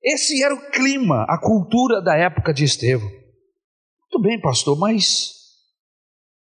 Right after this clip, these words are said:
o que o senhor mais tem para nos dizer esta manhã?" Eu gostaria esta manhã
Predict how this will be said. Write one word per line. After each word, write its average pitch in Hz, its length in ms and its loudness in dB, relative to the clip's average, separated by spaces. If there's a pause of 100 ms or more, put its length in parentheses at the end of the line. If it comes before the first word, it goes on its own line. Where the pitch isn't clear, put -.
(720)
o 330 60 -18
que 359 100 -6
o - 40 2
senhor 269 160 -2
mais 233 220 -2
tem 180 160 -2
para 147 140 2
nos 147 180 0
dizer 123 320 0
esta 117 180 -6
manhã?" 92 300 -12 (1300)
Eu 349 100 0
gostaria 180 440 0
esta 156 180 -2
manhã 127 320 2